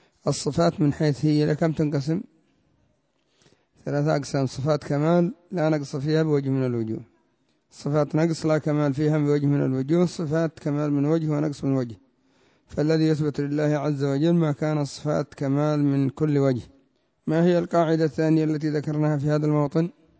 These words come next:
باب الصفات أوسع من باب الأسماء، بمعنى أن كل اسم يتضمن صفة، وهناك صفات مشتقة من أفعال الله عز وجل، وأفعاله لا منتهى لها، فعال لما يريد،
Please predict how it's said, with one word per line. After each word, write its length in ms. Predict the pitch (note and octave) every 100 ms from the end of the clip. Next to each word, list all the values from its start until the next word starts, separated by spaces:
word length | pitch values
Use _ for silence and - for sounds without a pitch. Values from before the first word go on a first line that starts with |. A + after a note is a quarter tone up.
| _ _ _ _ _ _ _ _ _ _ -
باب 280 | D3 D3+ D3+
الصفات 520 | C#3+ - C#3 E3+ -
أوسع 320 | D3 D3 E3+
من 220 | D3+ D3 C#3+
باب 200 | D3 D3+
الأسماء، 480 | C3 - B2+ B2 - _ _ _ _ _ _ _
بمعنى 600 | D3 D#3 D#3 C3+ D3+ E3 - _ -
أن 280 | D#3 D#3+ D3+
كل 320 | D3 E3+ D#3+
اسم 440 | E3+ D#3+ - C#3+ C#3
يتضمن 580 | C#3 C#3+ D#3 D#3 C#3+
صفة، 420 | C3+ E3+ D#3+ F3 F3+ _ _ _ _ _ _ _ _ _ _ _ _ _ -
وهناك 440 | D#3 D#3 E3 E3 D3+
صفات 400 | - D#3+ D#3+ C#3+
مشتقة 480 | C3+ - D3+ D#3+
من 120 | C#3+ D3
أفعال 360 | C3+ C3+ D3
الله 360 | C#3 C#3+ C#3+ C#3+
عز 260 | D3 C3+
وجل، 480 | C#3 C3+ D#3 F3+ A#3 - _ _ _ _ _ _ _ _ _ _ _ _ _ _ _ _ -
وأفعاله 600 | D#3 D3+ C#3 D3+ C#3+ C#3+
لا 120 | D3+
منتهى 420 | C#3+ C#3 D3 C#3+
لها، 260 | C#3 E3 E3+
فعال 260 | C3+ C#3+ C#3+
لما 340 | C#3 C3+ C3
يريد، 320 | C3 E3 F#3+